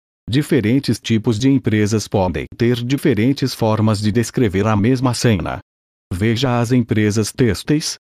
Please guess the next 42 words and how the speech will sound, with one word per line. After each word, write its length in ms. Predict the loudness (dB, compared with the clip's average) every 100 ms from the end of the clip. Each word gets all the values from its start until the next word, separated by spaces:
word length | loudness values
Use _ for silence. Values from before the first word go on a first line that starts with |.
| -4
as 180 | -2
quais 360 | 0 0 2 0
operam 460 | 0 0 0 0 0
desde 360 | 0 0 0
o 40 | -2
século 420 | 0 -2 -2 -2
dezenove. 640 | 0 2 2 2 -2 -8 -14 _ _ _ _
A 140 | -2 0
J 300 | 0 0 0
P 160 | 0
Stevens 500 | -2 0 0 2 0
iniciou 600 | 0 0 -2 0 0 0 -2
suas 280 | -2 0 0
operações 640 | 0 0 0 0 0 2
em 100 | 2
mil 220 | 4 4
oitocentos 640 | 2 0 -2 0 0 0 0
e 60 |
noventa 400 | 0 0 0 0
e 40 | 2
nove, 340 | 2 0 -2 -2
a 120 | 0 0
West 280 | 0 -2 -2
Point 340 | 2 2 0 0
Petrel 540 | 0 0 0 2 2
em 120 | 4
mil 260 | 4 4 2
oitocentos 720 | 2 0 -2 0 -2 0 -2
e 80 | -2
sessenta 340 | -2 0 0
e 60 | 0
seis. 380 | 0 -2 -4 -8 -2
Esses 300 | -2 0 -2
são 140 | 0
os 100 | 0
equivalentes 720 | 0 0 0 0 0 0 -2
corporativos 880 | 0 -2 0 -2 0 0 2 2 0
das 180 | 0 -2
filhas 400 | 0 0 2 0
da 140 | 0
Revolução 680 | 0 0 0 0 0 0 2
Americana. 600 | 2 2 2 2 2 -2